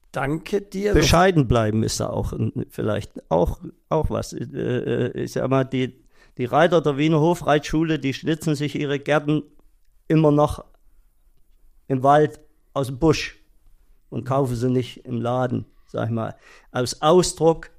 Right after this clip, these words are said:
Speaker 2: äh, des Respekts und der Bescheidenheit, obwohl es ja die für mich geachteten Könner sind. Und irgendwann diese Demut dem Pferd gegenüber und dem Leben gegenüber.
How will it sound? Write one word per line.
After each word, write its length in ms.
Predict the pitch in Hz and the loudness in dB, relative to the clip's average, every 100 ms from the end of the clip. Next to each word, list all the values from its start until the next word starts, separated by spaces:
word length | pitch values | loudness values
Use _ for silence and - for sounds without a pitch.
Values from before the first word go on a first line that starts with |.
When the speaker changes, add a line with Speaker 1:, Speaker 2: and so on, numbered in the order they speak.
| _ _ _ - | _ _ _ -12
Speaker 2:
äh, 320 | - 135 139 135 123 | -2 0 0 -2 -4
des 260 | 127 - | -6 -4
Respekts 680 | 127 - - 143 151 - - | -6 -6 -2 -2 -4 -10 -10
und 220 | 123 123 | -6 -4
der 80 | 127 | -4
Bescheidenheit, 920 | 123 - 127 143 135 117 117 117 - _ _ - | -4 -4 -2 0 0 0 -2 -6 -10 _ _ -16
obwohl 300 | 110 135 139 | -8 -2 0
es 80 | 135 | 0
ja 160 | 131 | -2
die 240 | 123 131 123 - _ _ _ _ | 0 -2 -2 -8 _ _ _ _
für 140 | 120 | 0
mich 300 | 131 147 - | 4 4 2
geachteten 640 | - - 147 - 143 127 120 | -6 -6 -6 -6 -6 -4 -2
Könner 340 | 151 165 160 | 0 0 -2
sind. 400 | 143 156 170 - _ _ _ _ _ _ - | -4 -4 -4 -6 _ _ _ _ _ _ -10
Und 160 | 123 | -6
irgendwann 340 | 143 151 139 139 | -2 -2 -2 -4
diese 220 | 151 135 | -4 -4
Demut 760 | 113 143 170 202 202 196 190 - - - | -4 0 2 2 2 2 -2 -8 -12 -6
dem 160 | 143 | -4
Pferd 380 | 135 160 185 - | -4 -4 -4 -4
gegenüber 760 | 165 170 160 165 156 165 170 - - _ _ | -4 -4 -4 -6 -4 -4 -4 -8 -20 _ _
und 260 | - 135 135 | -8 -6 -4
dem 400 | 139 131 127 123 - - | -4 -2 -2 -6 -12 -12
Leben 500 | 123 156 196 190 156 | -4 2 2 2 -2
gegenüber. 840 | 175 170 165 156 165 165 165 156 | -2 -2 -4 -4 -2 -2 -2 -6